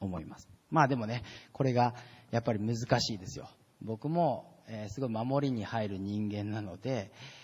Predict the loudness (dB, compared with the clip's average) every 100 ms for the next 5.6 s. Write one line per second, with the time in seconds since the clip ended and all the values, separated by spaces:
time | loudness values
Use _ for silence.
0 | -12 -4 -2 -2 -4 -6 -8 -6 -6 -2
1 | 2 2 4 4 2 2 -2 -6 -6 -2
2 | 0 0 2 0 0 -4 -2 0 -2 -2
3 | -2 -2 0 -2 -2 -6 -8 -6 -2 2
4 | 2 2 -6 -20 -20 _ _ -6 -6 -6
5 | -20 -18 4 6 6 2